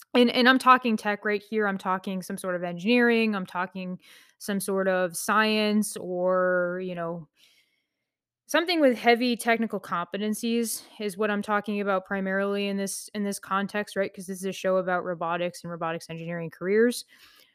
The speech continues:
So we'll, we'll kind of lean into that. And in academia, and I'm speaking from experience,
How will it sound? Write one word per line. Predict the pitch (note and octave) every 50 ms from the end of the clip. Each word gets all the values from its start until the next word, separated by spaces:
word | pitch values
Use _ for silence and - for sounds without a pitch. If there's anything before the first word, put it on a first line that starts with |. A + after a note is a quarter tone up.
| _ _ _
So | - - - A3 G#3+ G#3
we'll, | G#3+ A3+ A3+ A#3 G#3 -
we'll | G#3+ A3 A3 - - _
kind | - - G#3+ A3 G#3
of | G3+ F#3 - _
lean | - G3+ G3+ G#3+ A3 A3 A3 A3+ A3+ A3+ A3 A3 A#3 - - _ -
into | G#3 G#3 G3+ - A#3+
that. | A#3+ B3 C4+ D4 - - - - _ _ _ _ _ - _ -
And | G#3+ A3 A3 A3+ A3+ A3+ A3+ A3+ A3 A3 G#3+ A3 G#3+ - - - - _ _ _ -
in | B3 B3+ - -
academia, | A3 C4 D#4+ - F4+ B3+ G#3 A3+ A#3 B3 B3+ A#3 G3+ F3 E3 E3 F3 G3+ A#3+ - _ _ _ _ _ _ _ _ _ _
and | _ F#3+ F#3+ F#3+
I'm | F#3 F#3
speaking | - - - G#3 G3+ F#3+ G#3 G3+ F#3+
from | - G3 F#3 F#3
experience, | F3+ - - - E3+ E3+ F3 F3+ G3 A3 A3+ -